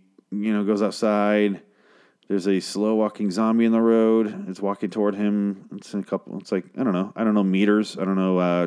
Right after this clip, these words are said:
yards. I'm not very good with that shit. He, he's a, it would take you about, I don't know, thirty seconds to run over there. How about that? How about that? A he-, grown man to run. He, um,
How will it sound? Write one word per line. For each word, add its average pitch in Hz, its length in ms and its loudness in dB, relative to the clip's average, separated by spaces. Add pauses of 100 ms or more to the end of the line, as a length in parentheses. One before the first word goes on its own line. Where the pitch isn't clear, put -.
(120)
yards. 95 560 0
I'm 101 120 -4
not 95 140 -2
very 98 120 -2
good 95 80 0
with 98 120 4
that 92 100 0
shit. 104 260 0
He, - 320 -2 (260)
he's 147 300 4
a, 127 360 6 (600)
it - 60 0
would 127 120 4
take 135 220 2
you 135 40 2
about, 120 340 2
I 220 60 2
don't 95 100 0
know, 98 100 -4 (160)
thirty 113 240 2
seconds 104 360 0
to 98 100 -2
run 104 120 2
over 107 140 4
there. 110 220 2 (160)
How - 80 -16
about 110 160 -2
that? 98 320 0 (520)
How - 20 -10
about 107 160 -2
that? 98 360 -2
A 85 100 -10
he-, 104 140 -2
grown 107 380 0
man 107 180 2
to 98 80 0
run. 104 320 0 (640)
He, 131 240 0
um, 117 540 0